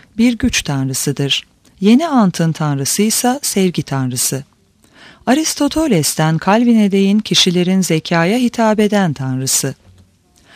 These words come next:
Tanrı bilimcilerin tanrısının varlığı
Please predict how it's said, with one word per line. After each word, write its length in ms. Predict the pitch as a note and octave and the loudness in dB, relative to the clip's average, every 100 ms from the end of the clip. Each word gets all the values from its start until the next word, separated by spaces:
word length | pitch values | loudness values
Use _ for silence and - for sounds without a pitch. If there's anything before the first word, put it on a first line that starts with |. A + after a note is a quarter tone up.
| - - | -20 -20
Tanrı 360 | - B3 D4+ F#4 | 2 4 4 0
bilimcilerin 720 | D#4 B3 F3+ F3 F3 E3+ A3+ | 0 2 2 2 0 2 2
tanrısının 720 | A3+ G#3 F#3+ F3+ G3+ F#3+ F#3 | 2 0 0 0 2 4 4
varlığı 520 | F3+ F3+ F3 F3 F3 | 2 2 2 2 0